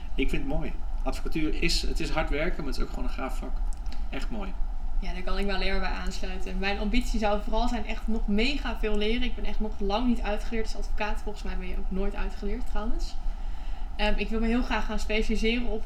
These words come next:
Speaker 2: korte termijn, dus een specialisatieopleiding gaan doen. Waarbij ik er waarschijnlijk twee zou moeten doen, want ik arbeidsrecht en huurrecht doe. Dat lijkt me wel heel erg gaaf om, om daar heel veel kennis nog weer van te krijgen. En dan kan je ook echt groeien. Ehm, ik vind kennis delen heel erg leuk.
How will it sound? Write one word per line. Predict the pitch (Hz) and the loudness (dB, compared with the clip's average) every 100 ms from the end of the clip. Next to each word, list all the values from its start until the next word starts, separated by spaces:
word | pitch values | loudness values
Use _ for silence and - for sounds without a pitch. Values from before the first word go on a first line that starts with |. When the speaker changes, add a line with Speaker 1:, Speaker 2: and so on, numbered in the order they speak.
| - - | -2 -2
Speaker 2:
korte | 254 240 | -2 0
termijn, | 233 214 226 | 0 0 0
dus | 247 226 | 0 0
een | 196 | -2
specialisatieopleiding | - 202 202 202 214 240 240 233 247 233 247 | -2 0 0 0 0 -2 -2 -2 0 0 0
gaan | 254 240 | 0 0
doen. | 277 392 - - - - - | 0 -2 -2 -2 0 0 0
Waarbij | 202 190 190 | 0 0 0
ik | - | 0
er | - | 0
waarschijnlijk | 190 - 196 196 | 0 0 0 0
twee | 208 214 | 0 0
zou | 220 | 2
moeten | 214 214 | 0 0
doen, | 214 | 0
want | 208 202 | 0 0
ik | |
arbeidsrecht | - 208 208 214 214 - | 0 -2 -2 -2 -2 -2
en | 220 208 | -2 0
huurrecht | 208 240 269 - | 2 2 0 -2
doe. | - - | 0 0
Dat | - 214 | -2 0
lijkt | 247 269 | 0 0
me | |
wel | 254 | 0
heel | 233 262 247 | 2 4 4
erg | 233 | 2
gaaf | 240 240 247 | 0 0 0
om, | 226 214 - | 0 0 2
om | 220 | 2
daar | 208 240 | 2 2
heel | 262 | 0
veel | 254 247 | 0 0
kennis | 262 247 247 | 0 0 0
nog | 240 | 0
weer | 240 - | 0 0
van | 226 | 0
te | 226 | 0
krijgen. | - 226 233 - | -2 -2 0 0
En | 202 | 2
dan | 190 | 2
kan | 196 | 0
je | 196 | 0
ook | - | 0
echt | - | 0
groeien. | 226 247 320 - - - - - - - - | 0 2 2 0 0 0 0 0 0 -2 0
Ehm, | 208 196 | -2 0
ik | 208 | 0
vind | 226 - | 2 2
kennis | 214 240 214 | 2 2 2
delen | 214 226 | 0 2
heel | 240 233 | 2 2
erg | 226 | 2
leuk. | 214 214 | 2 2